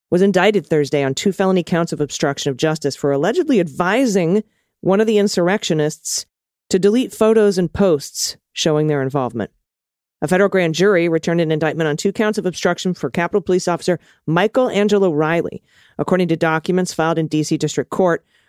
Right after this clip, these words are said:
Riley is a canine officer with Capitol Police who was not outside the building on January sixth, but did respond to the pipe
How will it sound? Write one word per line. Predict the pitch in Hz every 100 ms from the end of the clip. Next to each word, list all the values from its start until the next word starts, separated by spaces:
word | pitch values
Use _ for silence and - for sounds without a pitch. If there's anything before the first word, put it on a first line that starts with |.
| _
Riley | 160 185 262
is | 254
a | 220
canine | - 220 269 170
officer | 139 135 127
with | 117 -
Capitol | 139 127 131
Police | - 127 139 -
who | 151
was | 151
not | 156 175 -
outside | 170 - 151 151
the |
building | - 143 139
on | 135
January | 135 143 135 135
sixth, | 165 156 151
but | 139
did | 196 240
respond | 247 - 190 185
to | 175
the | 139
pipe | - 208